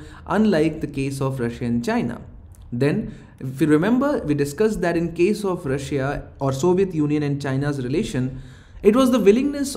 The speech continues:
of the bigger power to undertake unilateral concessions or to initiate the talks and yield something which the smaller power requires. In case of India and China, China is the bigger power. Unlike Soviet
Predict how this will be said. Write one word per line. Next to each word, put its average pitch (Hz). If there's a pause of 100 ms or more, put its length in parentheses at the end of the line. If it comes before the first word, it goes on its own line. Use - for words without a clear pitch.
(100)
of 156
the 175
bigger 226
power 131
to -
undertake 160
unilateral 208
concessions 131
or 147
to 175
initiate 214
the -
talks 147
and 143
yield 233
something 156
which 143
the 135
smaller 190
power 123
requires. 123 (320)
In 147
case 170
of 170
India 156
and 156
China, 156
China 180
is 180
the 175
bigger 190
power. 123 (320)
Unlike 226
Soviet 165